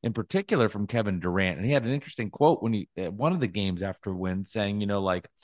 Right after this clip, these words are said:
"My relationship's gotten stronger with Coach Vaughn," and you can see that they have a little bit of a chemistry.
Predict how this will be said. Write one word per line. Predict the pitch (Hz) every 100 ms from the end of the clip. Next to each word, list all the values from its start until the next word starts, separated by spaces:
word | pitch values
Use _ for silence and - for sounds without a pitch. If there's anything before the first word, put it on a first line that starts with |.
| - _ -
"My | 117
relationship's | 139 139 143 139 127 107
gotten | - 127 113 104
stronger | - - 117 147 143 110
with | 98 98
Coach | - 98 90
Vaughn," | 85 90 95 101 104 _ -
and | 123
you | 131
can | 131 123 113
see | - - 185
that | 139 110
they | 110
have | 117 107
a |
little | 113 123 107
bit | 107
of | 90
a |
chemistry. | - 110 120 110 117 107 95